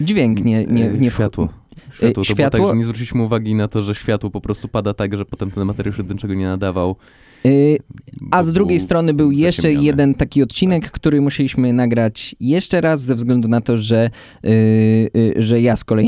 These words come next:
Speaker 1: <laughs> nie, nie wcisnąłem nagrywania dźwięku. Więc, y, więc to nie, y, więc mimo tego, że wydaje się, że jakaś czynność jest banalna i że jakaś czynność ma na przy-, y, że jakaś, y, mm, jakaś sekwencja ma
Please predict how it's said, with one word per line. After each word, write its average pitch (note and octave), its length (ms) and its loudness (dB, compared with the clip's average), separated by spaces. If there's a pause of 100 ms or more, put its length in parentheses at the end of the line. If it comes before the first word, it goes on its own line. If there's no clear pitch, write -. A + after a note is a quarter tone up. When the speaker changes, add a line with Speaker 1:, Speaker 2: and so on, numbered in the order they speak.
(120)
Speaker 1:
<laughs> - 100 -6
nie, C3 80 2 (520)
nie C3+ 120 2
wcisnąłem B2+ 400 2
nagrywania A#2+ 440 4
dźwięku. A2+ 440 -2 (280)
Więc, C#3 640 0
y, C3+ 300 0
więc D3 280 0
to C#3+ 120 0
nie, D#3 360 0
y, C3 180 2
więc C#3+ 260 0
mimo G3+ 240 2
tego, F3 200 -2
że D3 440 0
wydaje C#3+ 440 0
się, C#3 160 -2
że C3+ 220 2
jakaś - 320 -2
czynność D3 420 -2
jest C3+ 140 0
banalna B2+ 600 0
i - 140 -4
że A#2+ 120 0
jakaś - 300 -2
czynność C#3 440 0
ma C3+ 260 2
na C#3 120 -2
przy-, C#3 300 -4
y, B2+ 140 2
że B2 160 0
jakaś, B2+ 600 -4
y, A#2 220 0 (360)
mm, A#2+ 380 2
jakaś B2+ 300 0
sekwencja C#3 520 -2
ma C3 260 0